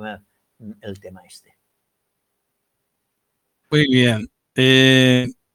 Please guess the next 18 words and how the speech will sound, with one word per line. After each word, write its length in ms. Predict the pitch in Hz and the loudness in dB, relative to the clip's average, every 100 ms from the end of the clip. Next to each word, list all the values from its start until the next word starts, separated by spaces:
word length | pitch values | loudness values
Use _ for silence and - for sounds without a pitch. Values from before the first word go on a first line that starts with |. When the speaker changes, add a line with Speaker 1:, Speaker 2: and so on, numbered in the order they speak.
| _ _ _ - _ _ _ _ _ _ _ _ | _ _ _ -20 _ _ _ _ _ _ _ _
Speaker 2:
háblanos 380 | 160 170 196 180 | 4 6 4 2
un 80 | 180 | 0
poquito 320 | 175 175 170 | -2 2 4
de 60 | 151 | 4
los 120 | 127 | 2
comienzos, 560 | - 131 131 143 165 143 | 0 0 2 0 0 0
porque 300 | 123 113 107 | -2 -4 -4
siempre 280 | 139 147 | 0 0
pensamos 640 | 139 127 120 135 139 143 - | 2 0 0 0 2 0 -2
que 140 | - | -2
el 100 | 120 | -2
mundo 360 | 120 131 147 147 | 0 0 2 4
de, 240 | 131 127 | 4 4
de 120 | 113 | 2
la 140 | 117 110 | 0 2
radio 240 | 117 135 | 2 2
empezó 400 | 139 123 95 - | 0 -2 -6 -10
con, 500 | - 113 107 95 - | -8 -6 -6 -10 -14